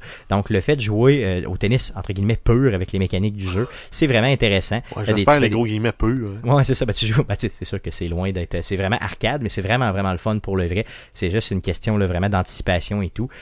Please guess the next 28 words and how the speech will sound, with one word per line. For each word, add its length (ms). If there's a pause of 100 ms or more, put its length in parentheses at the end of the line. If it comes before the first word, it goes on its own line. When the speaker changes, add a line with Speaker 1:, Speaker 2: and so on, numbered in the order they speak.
(200)
Speaker 1:
Euh, 140
c'est 180
vraiment, 260
vraiment 300
bien. 140 (240)
Sinon, 720
euh, 360
dans 240
le 60
jeu, 140
vous 160
pouvez 260
aussi 420
faire, 500
euh, 200 (140)
des, 320
euh, 100
des 120
tournois 420
contre 460
le 80
C 160
P 200
U. 120 (300)
Donc, 280
euh, 80
des 120
tournois, 540